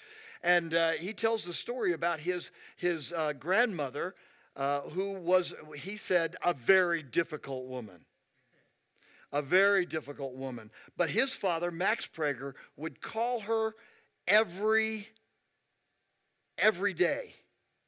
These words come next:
at the end of the day. And this woman, his mother,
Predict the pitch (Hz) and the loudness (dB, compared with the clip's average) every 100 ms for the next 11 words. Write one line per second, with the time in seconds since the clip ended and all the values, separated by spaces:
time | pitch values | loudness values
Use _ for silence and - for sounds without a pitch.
0 | _ _ _ 151 156 151 151 156 135 127 | _ _ _ -4 -2 0 0 0 -4 -4
1 | 110 95 _ _ _ _ _ - - _ | -6 -10 _ _ _ _ _ -20 -20 _
2 | 170 175 240 - 240 294 190 185 185 185 | 0 4 4 4 -2 -2 -2 0 -2 -2
3 | 180 208 156 170 | -2 -2 0 -6